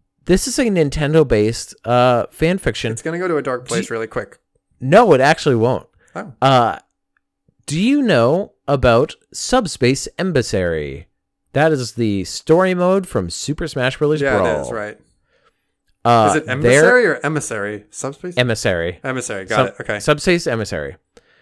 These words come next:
Speaker 1: Uh, this fan fiction is called The Subspace Emissary's World's Conquest.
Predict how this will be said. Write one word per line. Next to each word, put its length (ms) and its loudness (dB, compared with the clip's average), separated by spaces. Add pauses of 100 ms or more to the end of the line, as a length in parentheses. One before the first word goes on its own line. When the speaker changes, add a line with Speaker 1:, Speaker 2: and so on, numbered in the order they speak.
(460)
Speaker 1:
Uh, 200 4
this 220 -4
fan 260 -2
fiction 320 -4
is 120 -6
called 260 0
The 80 -6
Subspace 800 -4
Emissary's 760 0
World's 480 2
Conquest. 760 -6